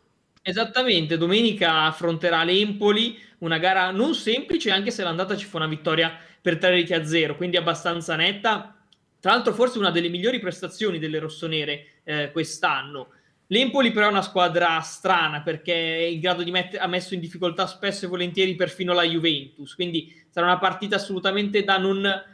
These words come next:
eh, sottovalutare, anche perché l'anno scorso l'Empoli riuscì a vincere in casa del Milan per due a uno e fu la prima sconfitta delle rossonere in casa.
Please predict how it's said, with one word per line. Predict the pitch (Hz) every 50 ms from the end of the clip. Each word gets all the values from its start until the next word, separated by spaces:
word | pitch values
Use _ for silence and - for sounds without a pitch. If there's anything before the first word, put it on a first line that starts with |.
| - _ -
eh, | 185 185 185
sottovalutare, | 185 208 196 202 220 214 226 226 254 233 247 233 262 311
anche | 277 226 202 160
perché | 170 170 160 190
l'anno | 185 190 196 196 208 233 254
scorso | 240 - - - 196 170 165 160 - - - 202 208 233 240 - -
l'Empoli | - 175 170 175 160 180 208 202
riuscì | 185 165 156 - 185 180
a | 175
vincere | 170 180 196 202 202 202 - 202 202 208 214 214 214 - -
in | - 170 170 160
casa | - 202 202 196 196 196
del | 180 185 202 202
Milan | 196 185 185 202 220 190 175 - -
per | - 170 160
due | 156 175
a | 180
uno | 185 190 208 240
e | 214
fu | 208 -
la | 160 156 151
prima | - 175 185 190 180
sconfitta | - - 165 156 - 170 156 180
delle | 170 165 160 151
rossonere | 156 156 156 - 160 151 156 160 170
in | 160 139 135
casa. | 165 151 135 127 127 131 127